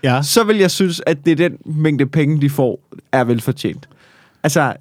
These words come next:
Speaker 2: det er jo absurde mængder, ikke? Jeg er med på, U F C-kæmpere, de får også mange penge, men det er jo toppen, ikke? Prøv at forestille dig, hvad dem, der bare vælger at, du ved, gå i U F C.
Speaker 1: Ja.
Speaker 2: Det er jo for sindssygt.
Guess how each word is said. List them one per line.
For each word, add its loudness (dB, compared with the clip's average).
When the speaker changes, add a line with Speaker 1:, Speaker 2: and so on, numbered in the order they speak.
Speaker 2:
det 4
er 2
jo 4
absurde 0
mængder, -4
ikke? -2
Jeg 0
er 2
med 2
på, 0
U 0
F -6
C-kæmpere, -2
de 4
får 2
også -2
mange 0
penge, -2
men -6
det 0
er 2
jo -2
toppen, -4
ikke? -2
Prøv -12
at -10
forestille -2
dig, -2
hvad -4
dem, -2
der -4
bare -6
vælger 0
at, 0
du -2
ved, -2
gå 0
i 0
U -4
F -8
C. -6
Speaker 1:
Ja. -2
Speaker 2:
Det -20
er 2
jo 0
for -6
sindssygt. -8